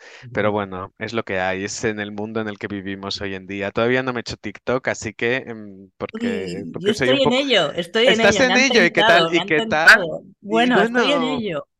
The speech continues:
Speaker 2: estoy en ello, a ver si abro la cuenta.
Speaker 1: tenemos que
Speaker 2: Lo que pasa es
Speaker 1: estar, tú
Speaker 2: que
Speaker 1: y yo que somos generación X, <laughs> eh, no nos podemos quedar atrás.
Speaker 2: Ya, ya, eso me dice todo el mundo, pero no estás en TikTok, digo, no lo sé, es que no sé si tengo ganas todavía de meterme
Speaker 1: Exacto, es
Speaker 2: en
Speaker 1: que no,
Speaker 2: algo
Speaker 1: no
Speaker 2: nuevo.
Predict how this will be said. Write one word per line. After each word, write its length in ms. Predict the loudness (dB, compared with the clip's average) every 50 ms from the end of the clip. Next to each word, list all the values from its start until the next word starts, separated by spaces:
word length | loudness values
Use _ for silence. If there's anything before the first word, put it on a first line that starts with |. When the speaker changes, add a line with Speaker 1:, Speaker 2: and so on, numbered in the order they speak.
| _ _ _
Speaker 2:
estoy 360 | -6 -6 -4 -2 -2 0 0
en 120 | 0 0 0
ello, 340 | 0 0 2 0 0 2 2
a 60 | 2
ver 160 | 2 0 -2
si 160 | -2 -2 -2 -2
abro 180 | -2 -2 -2
la 160 | -2 -2 -2
cuenta. 240 | 0 -2 0 0 0
Speaker 1:
tenemos 80 | -2 0
que 120 | 0 -2
Speaker 2:
Lo 100 | -2 -2
que 0 |
pasa 220 | -2 0 2 4 4
es 80 | 2
Speaker 1:
estar, 60 | 2
tú 100 | 0 -4
Speaker 2:
que 0 |
Speaker 1:
y 80 | -4 -2
yo 120 | -2 -2
que 100 | -2 -2
somos 540 | -6 -4 -6 -6 -4 -2 -4 -4 -4 -4 -6 -10
generación 500 | -10 -8 -6 -6 -6 -6 -6 -8 -8 -8
X, 500 | -10 -10 -10 -10 -10 -10 -14 -16 -8 -2
<laughs> 20 |
eh, 760 | 0 2 2 2 2 0 0 2 0 0 0 -2 -2 -4 -6 -6 -8 _ _ _
no 160 | -8 -6 -6 -6
nos 160 | -6 -8 -6
podemos 240 | -6 -6 -6 -6 -6
quedar 280 | -4 -4 -4 -4 -4 -4
atrás. 560 | -6 -8 -8 -10 -10 -8 -8 -10 -12 -6 -2
Speaker 2:
Ya, 360 | 0 0 2 2 2 2 0
ya, 260 | 0 -2 -2 -2 -2
eso 180 | -2 -4 -6 -8
me 80 | -8 -8
dice 180 | -8 -10 -10
todo 160 | -6 -2 -2 -2
el 100 | -2 -2
mundo, 320 | -4 -4 -2 -2 -2 -2
pero 200 | -2 -4 -6 -6
no 80 | -8 -10
estás 260 | -10 -10 -10 -8 -6
en 140 | -6 -4 -4
TikTok, 340 | -6 -6 -2 -2 -2 -2 -2
digo, 320 | -4 -2 -2 -2 -4 -6 _
no 360 | -12 -8 -6 -4 -2 0 0
lo 100 | 0 -2
sé, 220 | -2 -2 -2 -2 -2
es 120 | -4 -4
que 100 | -4 -4
no 100 | -4 -4
sé 100 | -4 -4
si 100 | -6 -4
tengo 300 | -2 -2 0 0 0 2
ganas 300 | 2 2 0 0 -2 -4
todavía 340 | -2 -2 -2 -2 0 -2 -2
de 80 | -2 0
meterme 400 | 0 0 0 0 0 2 2 2
Speaker 1:
Exacto, 300 | 0 2 2 2 4 4
es 120 | 2 0
Speaker 2:
en 20 | -2
Speaker 1:
que 80 | -4 -2
no, 80 | -2 -2
Speaker 2:
algo 180 | 0 -2 -2
Speaker 1:
no 0 |
Speaker 2:
nuevo. 480 | -2 -2 -2 0 0 0 -2 -4 -6